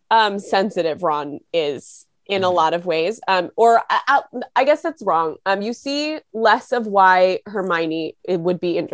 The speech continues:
Speaker 1: attracted to Ron, um, because the, the whole scene in the movie where Hermione and Ron kiss, they're, like, in the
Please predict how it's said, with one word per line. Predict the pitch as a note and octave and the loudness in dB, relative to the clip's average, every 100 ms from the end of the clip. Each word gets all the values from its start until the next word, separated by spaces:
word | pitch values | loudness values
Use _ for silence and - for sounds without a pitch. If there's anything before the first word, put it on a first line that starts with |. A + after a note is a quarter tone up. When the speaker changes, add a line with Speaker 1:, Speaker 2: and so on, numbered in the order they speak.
| - | -8
Speaker 1:
attracted | F3+ D3+ D#3 B2 | -4 -4 -6 -12
to | D#3 | -14
Ron, | - D2+ - _ _ _ _ - | -14 -14 -18 _ _ _ _ 0
um, | G3 F3+ D#3+ - _ _ | 4 4 0 -6 _ _
because | A3+ B3 G3+ F#3+ F3+ - - _ _ _ _ | 0 6 8 8 6 -2 -18 _ _ _ _
the, | F#3 A#3 A3 G3+ F#3 E3+ - | 0 6 8 8 4 0 -8
the | G3 A#3+ | -2 0
whole | B3+ C#4+ D#4 | 4 4 4
scene | D#4+ D4+ C#4 | 2 -4 -4
in | B3 | -2
the | |
movie | A3+ G#3+ G3+ G3+ G3 | 0 0 -2 -4 -6
where | - F#3 F#3 F3+ F3 E3+ G3 | -4 0 2 2 2 -2 -4
Hermione | G3+ F#3+ G3 G3 | -4 -2 0 -2
and | F#3 | 0
Ron | F3+ F3 | -2 -2
kiss, | A3+ F3 F3 | -2 -2 0
they're, | F3 E3+ | -2 2
like, | D#3 D#3 - | 0 0 0
in | G#3+ A3 G#3 | 0 2 4
the | G#3+ G3+ G3 F3+ | 8 8 8 4